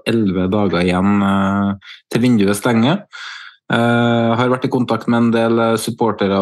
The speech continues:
fra andre lag for å høre litt hva, hva lagene egentlig trenger og, og, eh, hva de har å rutte med, da. Så vi tar, eh, noen av lagene, eh, nå, og så tar vi et par lag, eh,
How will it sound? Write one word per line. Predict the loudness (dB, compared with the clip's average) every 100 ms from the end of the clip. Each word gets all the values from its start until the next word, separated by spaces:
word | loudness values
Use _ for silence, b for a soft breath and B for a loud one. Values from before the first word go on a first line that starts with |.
| -2
fra | 0 0 0 -2 -2
andre | 0 2 2 2 0 2 0 2
lag | 2 2 0 -2
for | -2 -2
å | 0
høre | 0 0 0
litt | -2 -4 -18 -12
hva, | -4 -2 0 0 0 -2 -2 -2 -4 -6 -12 -4
hva | 0
lagene | 2 0 0 0
egentlig | 0 -2 -4 -6
trenger | -6 -4 -2 0 0 0 2 2
og, | 2 0 -2 B B B B -10
og, | -2 0 2 0
eh, | 0 0 0 -2 -4 -8 -6
hva | -2
de | 0
har | 2 0 0
å |
rutte | 0 -2 -6 -4 -2
med, | 0 0
da. | -4
Så | -6 -2 0
vi | 0
tar, | 0 0 2
eh, | 0 0 0 -2 -6 _ _ _ _ _ _ -2 0
noen | 2 2 2
av | 2
lagene, | 0 0 0 0 0 0 0
eh, | 0
nå, | 0 0 0 -2
og |
så | -2 -2
tar | -2 0
vi | 0
et | 0 0 -2 -2
par | -2
lag, | 0 0 0 0 -2
eh, | -2 0 0 0 0 -2